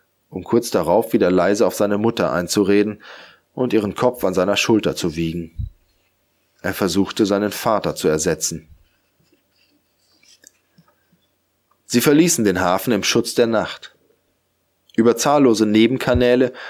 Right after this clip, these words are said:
vorbei an ungenutzten Containerterminals, überragt von den wuchtigen Greifarmen der Kräne, glitten sie fast lautlos hinaus aus Hamburg auf die Elbe. Stromaufwärts Richtung Ostgebiete.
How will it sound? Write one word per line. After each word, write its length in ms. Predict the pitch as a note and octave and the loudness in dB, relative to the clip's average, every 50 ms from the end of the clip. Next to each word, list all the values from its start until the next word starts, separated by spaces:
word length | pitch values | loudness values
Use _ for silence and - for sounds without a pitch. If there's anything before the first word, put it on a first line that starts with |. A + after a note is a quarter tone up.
| - - | -18 -10
vorbei 420 | - - C3 A2+ B2+ C3 D3 D3 B2 | -4 -2 0 2 4 4 4 4 2
an 120 | A2 G#2+ | 0 0
ungenutzten 680 | - C#3+ C#3 C#3 C3 B2+ B2 A#2+ B2 A#2+ - - G#2+ | 0 0 2 2 4 4 4 4 2 0 -2 -6 -6
Containerterminals, 1200 | - A2+ G2+ F#2 - - A#2 A#2 B2 B2 B2 - - C3 A#2+ A#2+ B2 B2 B2 A#2+ A#2+ A#2+ - - - - - _ _ _ _ _ _ | -4 -4 -4 -2 0 2 2 2 2 0 -2 0 0 2 2 2 2 2 2 2 2 0 -4 -8 -10 -14 -20 _ _ _ _ _ _
überragt 480 | - A2+ A#2 A2+ G2+ G#2+ A2 B2+ B2+ - | 0 2 2 4 4 4 2 2 0 -2
von 120 | - B2+ | -2 0
den 180 | A#2 G#2+ G#2 G2 | 2 2 2 2
wuchtigen 460 | C3+ C#3+ C#3+ - - C3+ A#2 G#2+ G#2 | 0 0 0 0 0 0 2 2 0
Greifarmen 560 | F#2+ F#2+ G2+ A2 B2 A#2+ - D2+ G#2 G2+ G2+ | 0 0 0 0 0 0 0 0 0 0 2
der 120 | G2+ G2 - | 0 0 0
Kräne, 520 | - - - A2 F#2+ G2+ A2 B2 C3+ C3+ - - - - _ _ _ _ _ _ _ _ - | -2 -2 -2 0 0 0 0 0 -2 -2 -6 -18 -20 -20 _ _ _ _ _ _ _ _ -4
glitten 300 | - A#2 C#3+ D3 D3+ C3+ | 0 2 2 2 2 2
sie 140 | B2 B2+ A2+ | 2 2 2
fast 280 | - B2 G2+ - - | 0 -2 -2 -2 0
lautlos 520 | A2+ G#2+ A2+ A#2+ C3 - C3 C3 B2+ B2+ - | 2 4 4 4 2 2 2 2 2 2 2
hinaus 500 | B2+ A2 G2 F#2 F2+ G#2+ A#2+ A#2 - - | 0 2 2 2 2 2 2 0 -2 -4
aus 260 | - F#2 - - - | -4 -4 -4 -2 -2
Hamburg 400 | F#2+ F2+ F#2+ G2 G#2 G#2+ G#2+ - | -2 -2 0 0 0 0 0 -2
auf 140 | F2+ - - | -4 -4 -2
die 140 | B2 - | -2 0
Elbe. 420 | - - F2+ E2 D#2 D2+ D#2+ - - _ _ _ _ _ _ _ _ _ _ _ _ _ _ _ _ _ _ _ _ | 0 0 -2 -2 -2 -4 -6 -12 -12 _ _ _ _ _ _ _ _ _ _ _ _ _ _ _ _ _ _ _ _
Stromaufwärts 1000 | - - - - G2+ G#2 - - A2+ A#2+ A#2+ - - D#2+ E2 - - - - - | -14 -10 -4 0 0 2 2 4 2 2 0 0 -2 -2 -2 -2 -4 -6 -4 -4
Richtung 300 | G2 F#2 - B2 G#2 - | -4 -2 -2 -4 -2 -2
Ostgebiete. 800 | - - - - - - - D2+ E2+ E2+ E2 - - E3 - | -2 -4 -4 -4 -6 -6 -6 -4 -4 -4 -4 -2 -2 -4 -4